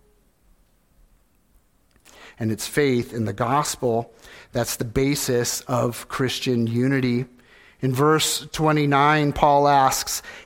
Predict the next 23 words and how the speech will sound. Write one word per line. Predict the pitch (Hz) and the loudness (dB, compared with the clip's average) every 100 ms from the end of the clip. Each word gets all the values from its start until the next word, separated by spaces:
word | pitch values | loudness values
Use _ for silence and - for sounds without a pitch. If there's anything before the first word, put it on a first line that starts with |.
| - | -2
"Is | 165 156 147 | 2 2 0
God | 151 147 156 190 | 2 4 6 4
the | 160 | 2
God | 143 151 156 160 | 2 4 6 4
of | 160 143 147 | 4 4 2
Jews | 120 160 175 147 | 0 -2 0 0
only? | 135 156 214 302 - - _ - - | 2 2 0 0 -4 -16 _ -18 -4
Is | 147 - | -2 0
he | 180 | 2
not | 160 165 - 170 | 6 6 4 2
the | 165 | 2
God | 151 156 147 151 | 4 4 6 4
of | 156 | 2
Gentiles | 135 147 147 143 147 135 139 143 | 0 0 2 2 2 4 2 4
also?" | 156 311 - 151 104 95 _ _ _ _ _ _ _ - | 2 2 -2 -4 -4 -10 _ _ _ _ _ _ _ -2
Yes, | 147 214 175 175 175 | 2 6 6 4 2
of | 160 160 165 | 4 4 2
Gentiles | 127 160 165 180 175 160 | 2 2 4 4 6 6
also, | 180 220 320 180 151 | 6 4 4 2 0
since | 131 175 160 170 | 0 0 0 -2
God | 151 160 160 | 2 6 6
is | 170 165 | 4 0
one, | 160 185 233 196 123 | 2 4 4 2 0